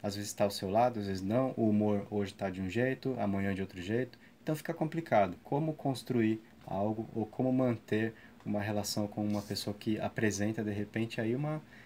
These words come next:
instabilidade muito grande no modo de agir conosco? A gente tá falando propriamente dessa relação, né? Das coisas como funcionam a dois. Então, essa pessoa muito instável com você, gerando dificuldades na convivência,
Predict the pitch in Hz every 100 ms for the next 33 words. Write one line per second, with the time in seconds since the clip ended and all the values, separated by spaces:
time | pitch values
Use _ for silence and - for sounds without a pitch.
0 | - - 139 - 143 135 127 98 107 123
1 | 98 101 - 92 101 110 95 98 110 131
2 | 123 117 107 98 120 120 127 110 104 98
3 | - - 80 87 - 98 - 101 104 120
4 | 143 - - - - - 117 127 120 127
5 | - 143 135 - 139 139 143 147 - 117
6 | 87 - - 87 113 117 - 98 95 -
7 | 98 101 - 107 - 117 - 127 139 139
8 | 110 120 - - - - - - 110 120
9 | 117 117 117 - 113 - 120 120 127 147
10 | - - 139 - - 123 120 113 113 120
11 | 117 117 - 104 104 101 110 107 107 107
12 | - - 113 104 104 113 107 107 98 98
13 | 117 131 -